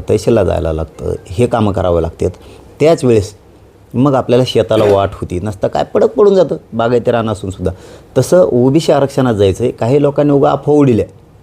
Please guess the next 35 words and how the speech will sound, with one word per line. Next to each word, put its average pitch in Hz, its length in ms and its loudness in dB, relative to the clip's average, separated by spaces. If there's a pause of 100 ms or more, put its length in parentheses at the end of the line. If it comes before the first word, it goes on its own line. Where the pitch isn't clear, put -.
(240)
की 117 100 -2
मुंबईतून 120 500 2
माघारी 107 340 4
आले 110 160 4
आणि 110 100 0
माघारी 104 340 0
आले. 104 160 0
तुम्हाला 147 300 0
काय 151 280 -4
कळतंय? 117 320 2
ज्याला 131 180 2
कळतंय 135 340 2
त्याला 135 200 0
चांगलं 135 460 0
कळतंय. 98 320 -2
दोन 117 220 0
हजार 117 260 0
बाराचा 117 320 0
कायदा 113 260 0
दुरुस्त 110 300 -2
करणं 110 220 -2
साधी 117 240 0
सोपी 101 240 -2
गोष्ट 98 240 -2
नव्हती. 87 360 -2 (440)
जे 104 80 0
सत-, 104 580 -2
जे 113 120 2
पंचेचाळीस 120 460 2
वर्ष 117 200 0
झालं 101 200 0
नाही 113 120 -2
त्या 110 80 0
मराठ्याने 113 400 0
एका 110 140 -2